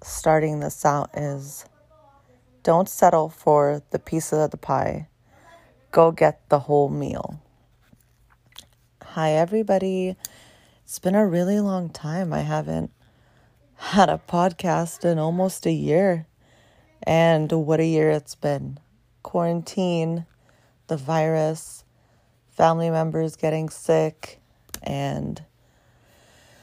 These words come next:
people around you having fears. There's been chaos. We have had a shortage of toilet paper,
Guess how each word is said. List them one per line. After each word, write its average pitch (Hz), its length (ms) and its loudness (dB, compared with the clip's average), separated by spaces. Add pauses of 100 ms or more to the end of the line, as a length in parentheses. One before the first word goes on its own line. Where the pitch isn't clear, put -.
(180)
people 208 400 4
around 196 640 2 (680)
you 170 300 -2
having 156 400 -2
fears. 185 920 0 (400)
There's 165 160 -4
been 151 200 -4
chaos. 185 960 2 (1300)
We 170 140 -2
have 156 320 0
had 160 280 4
a 151 80 0
shortage 175 480 2
of - 160 0
toilet 202 400 4
paper, 202 600 4